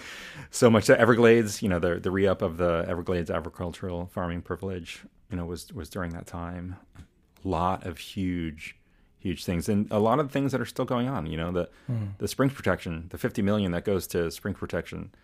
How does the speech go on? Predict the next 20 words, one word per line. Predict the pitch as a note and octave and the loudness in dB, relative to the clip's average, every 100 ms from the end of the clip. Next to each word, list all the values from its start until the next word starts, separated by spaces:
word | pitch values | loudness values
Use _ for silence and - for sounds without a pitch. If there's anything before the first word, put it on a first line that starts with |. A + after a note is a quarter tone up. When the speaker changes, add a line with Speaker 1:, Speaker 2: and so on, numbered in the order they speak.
| _ _ _ | _ _ _
Speaker 1:
that | F#2+ - | -8 -4
we | F2+ | -2
were | F2 | 0
able | F2 | -2
to | F2 | -2
get | F2 E2 | -4 -2
back | E2 - | -4 -4
then, | E2+ E2+ E2 - _ _ | -8 -8 -12 -18 _ _
Speaker 2:
Hmm. | B2+ G#2 G#2 | -10 -8 -12
Speaker 1:
you | D#3 D#2+ | -6 -6
know, | D#2 | -2
that's, | E2+ - - - | -4 -4 -10 -10
that's | - - - - | -10 -10 -8 -6
still | - F2 | -2 0
going | E2+ E2+ | 0 -2
on. | E2+ F2+ D#2 F#2 | -4 -4 -8 -10
And | F2+ D#2 E2 | -8 -8 -10
it's | D#2+ - - - | -10 -12 -12 -10
just | - D#2+ - - _ _ _ - - | -4 -4 -6 -14 _ _ _ -20 -10
having | E2 D#2+ D#2 | -6 -4 -6